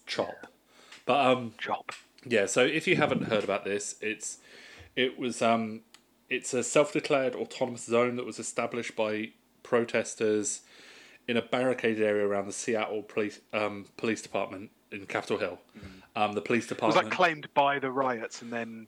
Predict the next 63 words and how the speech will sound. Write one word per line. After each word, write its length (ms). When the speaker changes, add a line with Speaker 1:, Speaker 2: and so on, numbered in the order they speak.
Speaker 1:
Well, 140
Speaker 2:
people 160
Speaker 1:
what 100
Speaker 2:
came 120
Speaker 1:
happened 220
Speaker 2:
and 100
Speaker 1:
is 100
there, 140
Speaker 2:
stayed, 160
Speaker 1:
well, 100
they 60
Speaker 2:
right? 80
Speaker 1:
weren't 180
riots. 380
They 80
were, 120
like, 240
they, 100
they 200
were 60
proper 220
protests, 420
and 100
the 40
police 480
were, 100
they 420
went 220
real 320
hard, 320
and 80
they 60
were 60
firing 320
a 80
lot 100
of 40
tear 200
gas, 260
they 60
had 60
a 40
lot 100
of 60
barricades, 560
and 100
then 120
the 60
Speaker 2:
Yeah. 60
Speaker 1:
police 320
gave 240
up 220
and 180
left. 440
They 120
left 240
all 80
their 100
barricades, 680
and 100
people 300
moved 260
in. 180